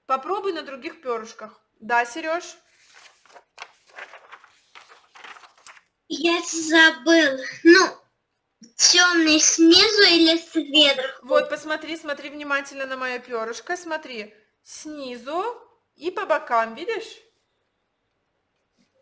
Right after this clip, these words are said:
Speaker 1: Please don't wait me. Go to the next, uh, to the, to the next, uh, item. Because I will show anybody how we will draw. Я хочу показать всем, как мы будем рисовать.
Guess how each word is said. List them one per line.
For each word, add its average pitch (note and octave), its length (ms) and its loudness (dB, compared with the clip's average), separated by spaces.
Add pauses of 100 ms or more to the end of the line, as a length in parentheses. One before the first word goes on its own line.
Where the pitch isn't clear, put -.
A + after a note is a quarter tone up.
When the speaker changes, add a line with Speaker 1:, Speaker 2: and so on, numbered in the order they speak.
(880)
Speaker 1:
Please F4 300 -2
don't E4 320 0
wait E4 300 -4
me. A#3 340 -8
Go D#4 260 6
to F4+ 120 -6
the F4 120 -6
next, D4 480 -4
uh, A#3+ 580 0
to B3+ 160 -20
the, C4+ 140 -8
to C#4 200 -12
the C#4 100 -8
next, C4+ 600 -8
uh, A#3+ 340 -4
item. A3 600 -6 (460)
Because B3+ 360 -4
I C4 180 -2
will E4 220 -4
show D4 460 -6
anybody C4 600 -4 (280)
how B3+ 260 -4
we C4 100 -12
will A#3 200 -10
draw. A#3 440 -2 (720)
Я B3 140 -4
хочу D#4 240 -12
показать C4+ 460 -6
всем, C4+ 340 -16
как B3 220 -4
мы B3 100 -12
будем A#3 300 -16
рисовать. A#3 720 -8